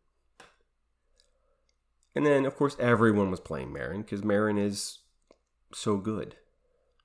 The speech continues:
It even became a competitive deck. So, this deck, if you put Meren on top of this deck, if you swapped Gerard and Meren, it would play pretty well.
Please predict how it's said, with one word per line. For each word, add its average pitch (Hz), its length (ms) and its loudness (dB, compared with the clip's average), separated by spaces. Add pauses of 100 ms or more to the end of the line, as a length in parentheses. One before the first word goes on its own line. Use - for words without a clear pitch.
(1700)
It 107 120 0
even 110 200 2
became 101 360 0
a 98 40 -2
competitive 92 540 -4
deck. - 400 -14 (240)
So, 110 380 0 (2250)
this 175 160 -4
deck, - 300 -4 (380)
if - 160 -6
you 156 140 -2
put 185 300 2
Meren 101 320 2
on 85 100 -4
top 78 240 -6
of 71 80 -10
this 73 140 -12
deck, - 400 -16 (180)
if 78 160 -12
you 92 140 -8
swapped - 480 -2 (180)
Gerard 85 380 -4
and 76 120 -10
Meren, 76 340 -10 (880)
it 113 100 2
would 127 180 4
play 123 200 2
pretty 80 300 -8
well. 55 260 -10